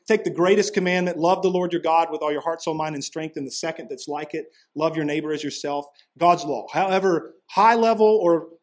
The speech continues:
nitty-gritty you want to get. God's law rightly applied is applied at the level of the heart. Exhibit A is the Lord Jesus in the Sermon on the Mount. Matthew chapter five.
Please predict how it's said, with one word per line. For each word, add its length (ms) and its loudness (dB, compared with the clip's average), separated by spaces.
nitty-gritty 540 6
you 160 -4
want 180 0
to 60 0
get. 400 -2
God's 360 4
law 320 0
rightly 520 -2
applied 840 -2
is 160 0
applied 580 0
at 200 -6
the 80 -2
level 460 0
of 100 -8
the 80 -4
heart. 560 -8
Exhibit 560 -2
A 480 0
is 220 2
the 120 4
Lord 260 4
Jesus 460 -4
in 80 -4
the 60 -4
Sermon 360 -4
on 140 -2
the 60 -4
Mount. 260 -10
Matthew 440 2
chapter 360 0
five. 360 -4